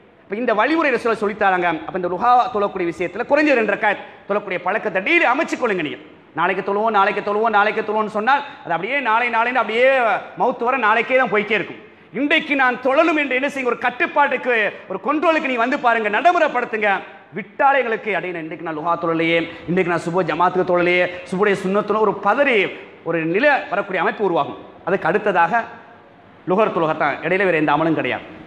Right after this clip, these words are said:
அப்ப லுஹருடைய முன் சுன்னத்து, லுஹருடைய ஃபர்லு, லுஹருடைய பின் சுன்னத், அதுக்கு பிறகு ஒரு அமலும் கிடையாது. எங்க மீள் கடமையாக்கப்பட்ட அமலும் சுன்னத்தை நினைவுபடுத்திட்டு வருகிறார். அசர் வரைக்கும் ஒரு அமலும் கிடையாது. அசருடைய முன் சுன்னத், அசருடைய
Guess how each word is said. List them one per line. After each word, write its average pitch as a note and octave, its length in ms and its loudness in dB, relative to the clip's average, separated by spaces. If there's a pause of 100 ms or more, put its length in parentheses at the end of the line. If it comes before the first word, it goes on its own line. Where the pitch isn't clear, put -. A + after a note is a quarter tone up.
(640)
அப்ப F#3+ 140 -2
லுஹருடைய G3 400 2
முன் F#3+ 240 2
சுன்னத்து, F3+ 260 0
லுஹருடைய F#3+ 400 2
ஃபர்லு, F3+ 380 0
லுஹருடைய F#3 220 2
பின் E3+ 180 0
சுன்னத், A#2+ 300 -4 (720)
அதுக்கு A3 320 0
பிறகு A#3 220 0
ஒரு G3 100 2
அமலும் F3+ 220 0
கிடையாது. C#3+ 300 -4 (760)
எங்க D#3+ 160 0
மீள் G#3 440 -2 (280)
கடமையாக்கப்பட்ட G3+ 680 0
அமலும் F#3+ 380 2
சுன்னத்தை G3+ 400 -2
நினைவுபடுத்திட்டு E3+ 520 0
வருகிறார். A#2+ 240 -4 (640)
அசர் C4+ 300 0
வரைக்கும் G#3+ 300 2
ஒரு F#3+ 80 4
அமலும் F#3+ 220 2
கிடையாது. D#3 280 0 (840)
அசருடைய A3+ 460 4
முன் G#3+ 180 0
சுன்னத், G#3 360 0 (460)
அசருடைய G#3+ 460 0